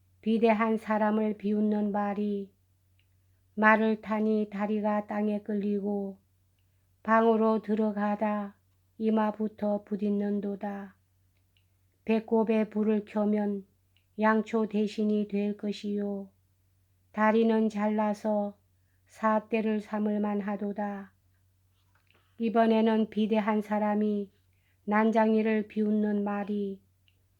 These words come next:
"갓을 쓰니 발이 보이지 않고 신을 신으면 정수리까지 들어가고 마는도다.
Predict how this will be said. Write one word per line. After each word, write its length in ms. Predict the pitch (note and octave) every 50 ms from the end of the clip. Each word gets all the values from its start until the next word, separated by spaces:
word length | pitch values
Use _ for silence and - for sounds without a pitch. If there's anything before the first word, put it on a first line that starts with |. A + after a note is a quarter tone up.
| _ _ _ _ _ _ _ _
"갓을 500 | - G#3 A3 A3+ G#3+ - A3+ A3+ A3 G#3
쓰니 440 | - - A3+ A3 A3 A3 G#3+ A3
발이 420 | G#3+ - G#3 G#3 G#3 G#3 G#3+ G#3+ G#3+ G#3
보이지 500 | G#3 G3+ G#3 G#3+ G#3 G3 - G#3 G#3 G#3
않고 720 | G3+ G3+ G3+ G3+ G3 - - G#3 G#3 G3+ G3+ G3 G3 G3 - _ _ _ _ _ _ _ _ _ _ _ _ _
신을 460 | _ - - - A#3 A3+ A3+ A3+ A3 G#3
신으면 600 | - - A3 A3 A3 G#3+ G#3+ A3 A3 A3 A3 G#3
정수리까지 1200 | G#3 G#3 G#3+ G#3+ G3+ G#3 - A3 G3+ G#3+ G#3 G3+ G#3 A3 G#3 G#3 G3+ - G#3+ G#3 G#3 G3+ G3 F#3+ - _ _ _ _ _ _ _ _
들어가고 680 | - A3 A3 A3 A3 A3 G#3 G#3 G#3 G3+ G#3 G#3 G#3 G#3
마는도다. 920 | G#3 G#3 G3+ G#3 G#3 G#3 G3+ F#3+ G#3 G3+ G3+ - G#3 G3+ G3+ G3 G3 -